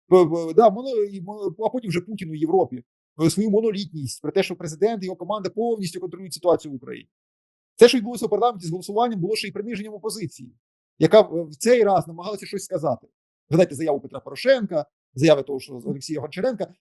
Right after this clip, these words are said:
Цей раз прозвучали заяви проти вже продовження військового стану. Вже було обговорення, вже почалась дискусія стосовно нього.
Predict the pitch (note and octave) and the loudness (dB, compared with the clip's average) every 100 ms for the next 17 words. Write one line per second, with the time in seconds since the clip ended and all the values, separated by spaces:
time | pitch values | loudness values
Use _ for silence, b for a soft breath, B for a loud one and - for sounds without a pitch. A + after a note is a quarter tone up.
0 | _ - A#3 B3 A#3 G3+ F3 G#3 G3+ F#3 | _ 6 8 8 6 -4 -4 -4 -2 -2
1 | G3+ F#3+ F#3 G3+ C3+ C3+ C#3+ C3+ C3+ B2+ | -4 -4 -4 -6 -6 -12 -12 -14 -14 -16
2 | - C3+ - - A#2 G#3+ G#3 A3 C#3 E3+ | -12 -12 -10 -12 0 2 2 -2 -2 -2
3 | F#3+ D#3 A#2+ A#2+ E3+ F3 F#3+ C#3 D#3+ G#3+ | 0 -2 -4 -10 -14 -12 -12 -12 -10 -4
4 | F#3+ D#3 C3 C3+ C3 A#2 C#3 | -4 -4 -14 -14 -14 -16 -20